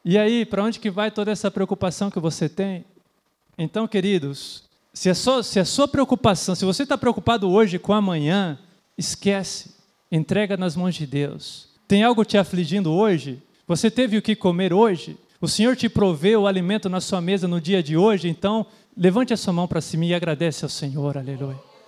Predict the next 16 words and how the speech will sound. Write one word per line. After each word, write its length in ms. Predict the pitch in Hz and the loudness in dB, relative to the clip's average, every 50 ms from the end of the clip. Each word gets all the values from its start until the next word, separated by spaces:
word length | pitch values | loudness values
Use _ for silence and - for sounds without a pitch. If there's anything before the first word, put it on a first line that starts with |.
| - - - - - - - - - - - - - - - - - - - _ - - - - - 466 - - _ _ _ _ _ - _ _ _ _ _ _ - _ _ _ _ _ | -20 -20 -20 -20 -20 -20 -20 -20 -20 -20 -20 -20 -20 -20 -20 -20 -20 -20 -20 _ -20 -20 -20 -20 -20 -20 -20 -20 _ _ _ _ _ -20 _ _ _ _ _ _ -20 _ _ _ _ _
Pra 200 | - 269 262 247 | -6 -6 -6 -6
que 400 | 262 - - 233 254 262 247 214 | -6 -2 0 2 2 4 2 0
se 180 | - - 220 | 0 -2 -2
preocupar 560 | 202 - 208 208 202 - 185 - 214 208 208 196 | 0 2 2 2 2 0 -2 0 0 0 0 -2
com 100 | - 214 | -2 -4
amanhã? 520 | 208 208 214 220 240 254 262 254 - - - _ _ _ _ _ _ _ _ _ _ | -2 -2 -2 -4 -4 -4 -6 -8 -10 -14 -18 _ _ _ _ _ _ _ _ _ _
Se 120 | - - | -2 0
você 300 | 233 220 247 - - 294 | 2 2 4 4 4 2
chegou 320 | - - 254 220 196 226 247 | 2 2 0 0 2 2 0
até 280 | 240 240 - 240 226 | 0 0 0 0 4
hoje 400 | 208 202 214 226 214 185 156 170 | 6 8 8 8 6 4 2 0
aí 300 | 185 190 208 226 226 196 | -2 -2 0 -2 -2 -4
saudável, 960 | - - - 208 208 202 156 139 180 185 185 180 160 135 139 147 143 135 135 - _ _ _ _ _ _ _ _ _ _ - - - | -4 -4 -4 -2 -2 -2 -2 -2 -2 0 0 -2 -4 -4 -6 -8 -8 -10 -12 -16 _ _ _ _ _ _ _ _ _ _ -20 -12 -2
bonito, 920 | 151 190 202 180 165 165 175 196 202 190 165 - - - 151 127 120 123 - _ _ | 2 2 4 4 4 4 4 4 4 4 2 0 -4 -10 -10 -10 -10 -12 -18 _ _
bem 240 | 151 170 208 214 214 | 2 4 4 4 4
alimentado, 1040 | 208 202 208 208 208 202 180 156 - - - 190 175 185 175 170 165 151 - - | 2 2 2 2 2 0 -2 -4 -6 -4 -4 -2 -2 -2 -2 -4 -6 -10 -14 -18